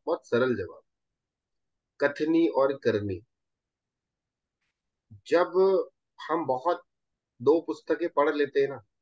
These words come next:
तो हम logic बहुत ज्यादा यूज़ करते हैं। "मैं ऐसा क्यों करूं? मैं क्यों झुकूं?" झुकता वो है जिसमें जान होती है, अकड़ना तो मुर्दों की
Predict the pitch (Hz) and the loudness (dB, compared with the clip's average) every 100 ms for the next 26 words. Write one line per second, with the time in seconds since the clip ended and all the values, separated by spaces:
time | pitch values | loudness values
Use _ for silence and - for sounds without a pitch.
0 | _ _ _ _ _ _ _ _ _ _ | _ _ _ _ _ _ _ _ _ _
1 | _ _ _ 147 147 151 120 107 117 123 | _ _ _ -6 -2 -2 0 2 2 0
2 | 135 123 107 135 117 107 110 107 101 - | -6 -8 -8 -6 -4 -2 -2 -2 -4 -6
3 | 92 - 95 - _ _ 110 135 165 165 | -10 -8 -14 -14 _ _ -2 0 2 0
4 | 160 - 156 151 147 - _ _ _ _ | -6 -8 -8 -6 -8 -14 _ _ _ _
5 | _ _ _ - 127 165 175 175 135 135 | _ _ _ -2 2 2 0 -4 -2 -8
6 | 139 139 _ _ _ _ _ _ - 131 | -8 -14 _ _ _ _ _ _ -8 -8
7 | - 175 170 151 160 156 139 131 139 143 | 0 2 4 2 2 2 0 -10 -2 -2
8 | 117 113 127 135 123 127 123 123 123 104 | 0 -2 0 -2 -4 -4 -6 -6 -8 -10
9 | 113 110 120 120 113 104 98 104 95 143 | -6 -4 -2 -4 -6 -6 -4 -4 -4 -8